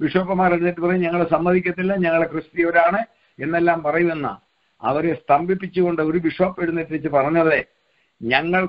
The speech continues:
പ്രതീക്ഷിക്കുന്നതും പ്രത്യാശിക്കുന്നതും പ്രാർത്ഥിക്കുന്നതുമായ ക്രിസ്തുവിന്റെ രാജ്യം ഇതാണ്.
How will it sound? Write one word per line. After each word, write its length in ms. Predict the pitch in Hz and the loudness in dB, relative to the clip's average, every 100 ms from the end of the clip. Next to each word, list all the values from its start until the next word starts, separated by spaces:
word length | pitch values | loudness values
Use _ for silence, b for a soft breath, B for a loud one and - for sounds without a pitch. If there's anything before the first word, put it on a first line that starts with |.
| - | -6
പ്രതീക്ഷിക്കുന്നതും 760 | 151 170 170 185 185 180 185 175 | -2 -2 -2 -4 -4 -2 -4 -6
പ്രത്യാശിക്കുന്നതും 920 | 143 175 180 180 - - 170 165 165 | -4 2 2 0 -8 -8 -6 -6 -6
പ്രാർത്ഥിക്കുന്നതുമായ 1120 | 151 156 165 - 185 180 170 170 165 165 165 156 | 0 0 0 -6 -12 -8 -6 -4 -2 2 2 0
ക്രിസ്തുവിന്റെ 460 | 151 - 190 180 170 | -6 -16 -10 -8 -6
രാജ്യം 460 | 147 156 151 165 147 | -2 -4 -4 -6 -4
ഇതാണ്. 440 | 143 160 151 120 | 0 2 2 -4